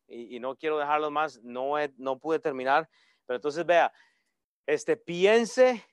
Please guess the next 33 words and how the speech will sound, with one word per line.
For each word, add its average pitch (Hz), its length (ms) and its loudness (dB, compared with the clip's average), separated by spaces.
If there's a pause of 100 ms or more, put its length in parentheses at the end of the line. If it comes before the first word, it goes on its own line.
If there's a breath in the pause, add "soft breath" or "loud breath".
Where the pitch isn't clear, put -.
(200)
eh, 156 320 4
en 156 200 2
este 185 200 0
pasaje, 202 520 4
"Hermanos 180 320 4
míos, 220 420 4
tened 165 260 -2
por 196 140 -2
sumo 208 460 -2
cuando 185 720 0
os 175 300 2
halléis 151 500 -2
en 143 140 -8
diversas 147 420 -4
pruebas". 151 400 0
Para 120 200 -4
el 117 60 -6
domingo, 151 400 -6 (300)
"No 156 400 2
reaccione 160 880 -6
a 147 160 -2
la 147 140 -6
tentación". 135 520 -10
O 127 60 -10
sea, 113 320 -12
¿cómo 160 320 -8
va 160 120 -4
a 160 40 -8
reaccionar 147 540 -12
usted 147 220 -12
a - 20 -6
la 151 80 -6
tentación? 123 600 -14